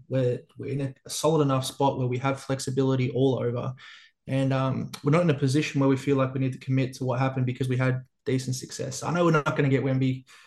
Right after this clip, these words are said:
even though I do pray daily that the lottery gods find us a, a little bit of faith and make it, make magic happen. I don't expect that. We never should. Um, I, I still think we can get something special at the top end.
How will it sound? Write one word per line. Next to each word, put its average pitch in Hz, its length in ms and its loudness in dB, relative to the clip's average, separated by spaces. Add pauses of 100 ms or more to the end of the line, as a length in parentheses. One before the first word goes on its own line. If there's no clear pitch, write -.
(280)
even 135 200 -4
though 127 100 0
I 123 60 0
do 131 160 0
pray 131 260 0
daily 131 340 0
that 135 120 -2
the 127 80 -6
lottery 127 280 -2
gods 123 320 -2
find 123 320 -2
us - 480 -8
a, 117 220 -8
a - 20 -2
little 131 200 -2
bit 127 120 -2
of 127 100 -6
faith 131 340 -4
and 123 200 -8 (460)
make 127 180 -2
it, - 220 -12
make 139 240 -4
magic 139 300 2
happen. 139 440 0
I 135 60 -6
don't 131 240 0
expect 127 380 -4
that. 120 180 -4 (220)
We 131 100 -4
never 127 180 -4
should. 113 340 -10 (220)
Um, 107 380 -14 (340)
I, 131 140 -6
I 131 80 -6
still 135 240 0
think 135 240 -4
we 131 80 0
can 131 140 -2
get 120 120 -2
something 131 280 -4
special 127 400 -6
at - 80 -6
the 127 60 -10
top 123 260 -6
end. 127 240 -2